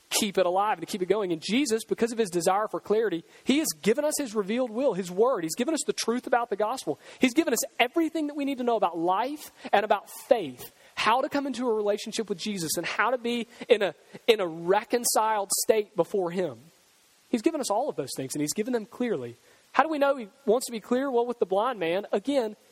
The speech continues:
he speaks to him in a language that he can understand. Why did he do the weird stuff,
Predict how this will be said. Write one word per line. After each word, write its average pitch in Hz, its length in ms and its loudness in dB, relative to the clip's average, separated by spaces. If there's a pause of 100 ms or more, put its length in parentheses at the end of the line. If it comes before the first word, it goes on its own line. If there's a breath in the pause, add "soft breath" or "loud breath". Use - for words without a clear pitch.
(240 soft breath)
he 185 120 0
speaks - 480 -2
to 233 100 -6
him 214 160 -4
in 196 80 -2
a 175 40 0
language 160 500 -4
that 123 120 -8
he 131 160 -6
can 127 140 -10
understand. 120 560 -12 (480 soft breath)
Why 254 200 4
did 339 120 -4
he 311 80 0
do 285 120 -2
the 254 100 -2
weird 254 260 -2
stuff, 240 360 2